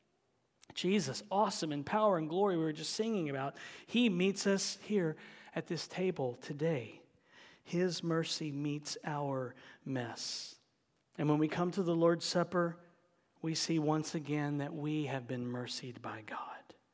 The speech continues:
Jesus took our sins, our rebellion, our shame, our blame on the cross, and God doesn't give us what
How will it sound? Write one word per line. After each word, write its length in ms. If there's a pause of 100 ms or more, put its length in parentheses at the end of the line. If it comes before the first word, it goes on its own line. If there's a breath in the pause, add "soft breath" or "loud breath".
(440 soft breath)
Jesus 560
took 360
our 240
sins, 920
our 260
rebellion, 540 (600 loud breath)
our 260
shame, 680
our 300
blame 580 (400 loud breath)
on 220
the 80
cross, 560
and 260
God 400
doesn't 460
give 320 (120)
us 360 (280 loud breath)
what 200